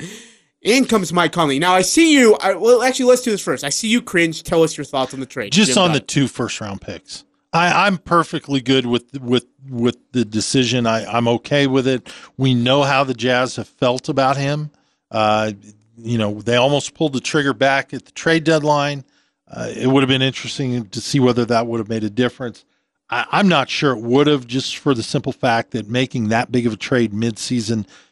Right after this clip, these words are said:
Speaker 2: you, you give your team a limited space of time to be able to really come to adjust to one another. I hate to see him giving up for two first-round draft picks, but, but it's, what's done is done. I also, um,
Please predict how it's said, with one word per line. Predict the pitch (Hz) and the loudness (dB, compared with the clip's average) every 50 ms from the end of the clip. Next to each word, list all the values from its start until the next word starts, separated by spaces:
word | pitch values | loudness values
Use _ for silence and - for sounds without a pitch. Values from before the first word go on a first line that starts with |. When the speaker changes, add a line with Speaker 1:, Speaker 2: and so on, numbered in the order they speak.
| _ - | _ -4
Speaker 2:
you, | 131 139 139 | -2 -2 -2
you | 139 120 117 123 123 127 131 127 | -2 -4 -8 -10 -6 -6 -4 0
give | 123 151 165 131 | 2 2 2 4
your | 131 120 | 2 0
team | - - - 143 123 | 0 0 -2 -2 0
a | 113 | -2
limited | 104 107 117 131 139 139 123 123 113 110 98 | -2 0 0 2 2 2 0 0 -2 -4 -6
space | - - - - 135 123 113 - - | -10 -10 -6 -4 -2 -2 -2 -4 -6
of | - - - | -12 -14 -12
time | - 113 110 107 110 107 104 95 - _ _ _ _ _ _ - | -8 -6 -4 -4 -4 -4 -6 -8 -12 _ _ _ _ _ _ -4
to | 127 | 0
be | 123 123 | 2 2
able | 117 107 98 | 2 0 -2
to | 110 107 | -2 -2
really | 110 120 120 117 110 | 0 2 2 2 0
come | - - - 127 120 | -2 -6 -8 -8 -6
to | 113 110 104 | -6 -6 -6
adjust | 98 90 107 117 113 - - - | -6 -6 -4 -4 -4 -6 -8 -12
to | - | -14
one | 107 101 101 98 | -12 -10 -10 -10
another. | 95 92 92 87 85 82 - _ _ _ _ _ _ _ _ _ _ _ _ _ _ _ _ _ _ _ _ _ _ _ _ - | -10 -12 -12 -14 -14 -16 -18 _ _ _ _ _ _ _ _ _ _ _ _ _ _ _ _ _ _ _ _ _ _ _ _ -6
I | - 139 170 170 | -2 0 2 4
hate | 165 175 170 - | 4 2 2 -2
to | - | -4
see | - - 160 | -2 0 2
him | 151 135 | 2 2
giving | 120 120 135 131 127 120 | 2 2 2 4 2 2
up | 117 110 - _ _ - | 0 -2 -4 _ _ -2
for | 165 160 | -2 -2
two | - - - 175 170 | -2 -2 0 0 0
first-round | - - 190 175 - - 185 175 165 170 160 | 0 2 0 0 0 0 -2 -2 0 0 0
draft | 165 160 156 156 - - | 2 0 0 0 -2 -2
picks, | 170 160 156 147 _ - - - | -2 -2 -2 -2 _ -14 -20 -18
but, | _ 135 127 131 139 139 131 131 _ - | _ -6 -2 2 2 2 2 0 _ -8
but | 147 135 135 135 | -4 0 2 2
it's, | 143 135 120 - | 0 0 -2 -8
what's | 135 131 135 131 120 - | -2 0 0 0 0 0
done | 120 143 135 139 135 | 0 2 2 2 0
is | 123 104 101 | -2 -4 -4
done. | 117 120 110 98 90 - _ _ _ _ _ _ _ _ _ _ - | -4 -2 -2 -4 -8 -12 _ _ _ _ _ _ _ _ _ _ 0
I | 147 156 165 160 | 2 2 4 4
also, | 165 190 220 214 - - - 180 151 143 135 135 135 135 131 _ _ _ _ _ _ _ _ - | 4 4 4 2 2 0 2 2 4 4 4 2 0 -2 -6 _ _ _ _ _ _ _ _ -4
um, | 139 139 135 135 135 135 135 135 135 135 135 135 131 120 123 | 0 2 2 4 4 2 2 0 -2 -4 -6 -6 -8 -12 -16